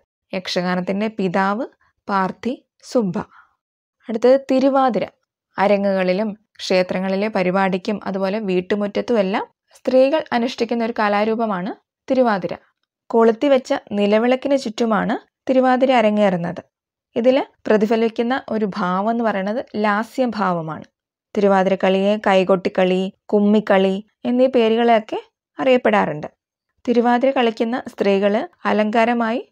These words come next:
തലയിൽ ചൂടുന്നത് ദശപുഷ്പമാണ്. വീരവിരാട കുമാരവിഭോ, ഇങ്ങനൊരു തിരുവാതിരപ്പാട്ടുണ്ട്. വീരവിരാട കുമാരവിഭോ എന്ന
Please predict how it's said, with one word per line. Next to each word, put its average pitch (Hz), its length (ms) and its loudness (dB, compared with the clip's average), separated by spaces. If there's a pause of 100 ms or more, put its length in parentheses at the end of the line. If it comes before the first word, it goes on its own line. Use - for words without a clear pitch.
(260)
തലയിൽ 208 320 2
ചൂടുന്നത് 220 540 -2 (220)
ദശപുഷ്പമാണ്. 226 840 -2 (400)
വീരവിരാട 262 760 4
കുമാരവിഭോ, 226 760 2 (380)
ഇങ്ങനൊരു 247 320 -4
തിരുവാതിരപ്പാട്ടുണ്ട്. 240 840 -2 (220)
വീരവിരാട 240 640 2
കുമാരവിഭോ 220 800 -2 (100)
എന്ന 196 240 -4